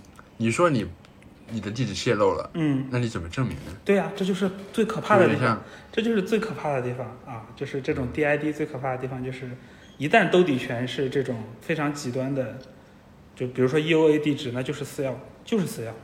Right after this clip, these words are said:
Speaker 2: 没有别的东西可以保护，对吧？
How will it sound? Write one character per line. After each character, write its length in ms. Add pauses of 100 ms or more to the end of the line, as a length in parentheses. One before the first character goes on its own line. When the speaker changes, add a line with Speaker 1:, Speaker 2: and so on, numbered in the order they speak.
Speaker 2:
没 80
有 80
别 120
的 80
东 180
西 100 (560)
可 140
以 40
保 120
护， 180 (240)
对 60
吧？ 80